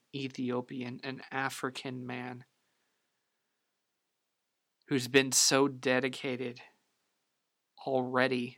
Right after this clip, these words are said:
to God that he comes to Jerusalem to worship. Even if he's not allowed to be let into the temple, he's still gonna be there because he has the fear of the Lord in him.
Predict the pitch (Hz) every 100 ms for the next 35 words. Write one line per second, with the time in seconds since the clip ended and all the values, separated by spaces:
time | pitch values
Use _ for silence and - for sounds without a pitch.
0 | - - 139 131 123 123 123 123 131 131
1 | 139 131 - 123 131 127 127 - 131 127
2 | 131 127 123 - - - - _ _ _
3 | _ _ _ _ _ _ _ _ _ _
4 | - 143 147 147 135 - 147 143 147 131
5 | 131 127 127 131 123 131 127 131 123 127
6 | 131 127 127 127 - 139 127 131 131 -
7 | 131 - 131 139 131 131 123 131 131 127
8 | 123 123 123 _ - - - - - 139
9 | 123 117 127 135 131 123 123 - - 135
10 | 131 123 - 127 127 127 127 127 123 123
11 | 131 131